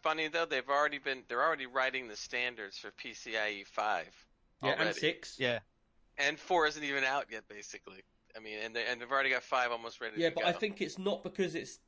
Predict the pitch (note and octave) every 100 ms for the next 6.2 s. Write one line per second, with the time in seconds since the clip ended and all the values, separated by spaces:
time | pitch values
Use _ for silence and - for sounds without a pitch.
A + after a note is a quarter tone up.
0 | _ - D#3 D3 - - - C3 D3 D#3
1 | D#3 D3+ C#3+ C#3 C3 C3+ D#3 D#3 G#2+ G#2+
2 | G#2+ C3+ C3+ D#3 D#3+ D3+ C3+ E3 A#2+ G#2+
3 | - _ - C#3 B2+ E3 D3+ C#3+ C#3 C3
4 | D#3 D3 - C#3 A#2+ D3 C3 C#3 D#3 C#3+
5 | - A#2+ B2 C#3 C3 C3+ C3 - C3 C#3+
6 | B2+ B2+